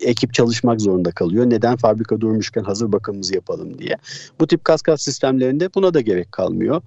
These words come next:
Modül modül kapatıp siz, e, fabrikanızı durdurmadan normal zamanlarda bakımlarınızı, onarımlarınızı rahatlıkla yapabiliyorsunuz.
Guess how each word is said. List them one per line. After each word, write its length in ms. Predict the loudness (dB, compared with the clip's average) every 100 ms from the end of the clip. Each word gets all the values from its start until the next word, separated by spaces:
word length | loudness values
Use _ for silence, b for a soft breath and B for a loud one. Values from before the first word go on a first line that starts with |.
| B B
Modül 300 | 2 4 4
modül 260 | 4 2 0
kapatıp 420 | -2 -2 -4 -4
siz, 320 | -2 -2 0
e, 220 | 2 2
fabrikanızı 600 | 4 2 2 0 0 0
durdurmadan 640 | 0 2 2 2 2 2 4
normal 300 | 4 4 2
zamanlarda 600 | 2 2 2 0 2 0 B B B
bakımlarınızı, 580 | 0 2 2 2 2 2
onarımlarınızı 580 | 2 2 0 -2 -2 2
rahatlıkla 440 | 2 0 -2 0
yapabiliyorsunuz. 840 | 2 2 0 0 0 -2 -2 -2